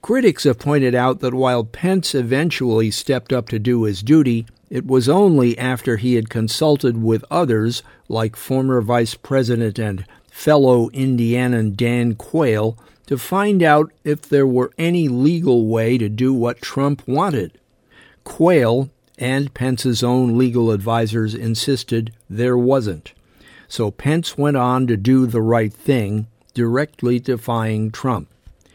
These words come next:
It is my feeling that in history books, if there are still such things in the future, Pence will go down as having saved the republic, for that moment at least. Pence may now seek to run for president himself.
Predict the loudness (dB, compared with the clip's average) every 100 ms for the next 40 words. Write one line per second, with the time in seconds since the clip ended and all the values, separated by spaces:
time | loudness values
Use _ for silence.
0 | -20 -20 -20 -20 -4 2 2 0 0 2
1 | 0 0 2 2 2 2 2 0 -2 -2
2 | -2 -2 0 -2 -2 -2 -2 0 0 2
3 | 2 0 0 0 0 -2 -4 -4 -4 -2
4 | 0 0 0 -4 -2 2 2 2 0 -2
5 | _ _ _ _ -4 -2 -2 -2 2 2
6 | 2 0 2 0 0 0 -2 -4 -6 -4
7 | -4 -2 -4 -4 -4 -2 2 2 2 -2
8 | -4 0 0 -2 -4 -2 -2 -4 -8 -20
9 | _ _ _ _ -4 0 0 0 -2 -2
10 | 0 -2 -6 -12 _ -10 -8 -6 -6 -6
11 | -10 -10 -14 _ _ _ _ _ _ -20
12 | -20 -20 _ _ 0 2 0 -2 2 2
13 | 2 2 2 0 2 0 0 -2 2 2
14 | 2 -2 -4 -6 -2 -2 0 0 -2 -4
15 | -4 -4 -4 -4 -4 -4 -12 -20